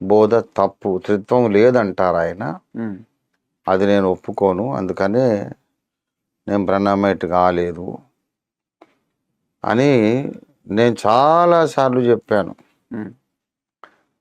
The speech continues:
Speaker 1: ఆయన జెఫర్సన్ విలేలో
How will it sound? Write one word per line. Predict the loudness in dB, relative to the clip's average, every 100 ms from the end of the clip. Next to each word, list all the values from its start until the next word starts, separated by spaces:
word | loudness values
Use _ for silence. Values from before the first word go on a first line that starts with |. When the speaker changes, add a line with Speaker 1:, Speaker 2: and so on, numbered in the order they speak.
| _ _ _ _ -2
Speaker 1:
ఆయన | 2 4 4 4 4 4 2 0 -4 -10 _ _ _ _ _ _ _ _ _ _ _ _ _ -10
జెఫర్సన్ | 0 0 0 -2 0 2
విలేలో | 4 4 4 4 6 6 4 2 -6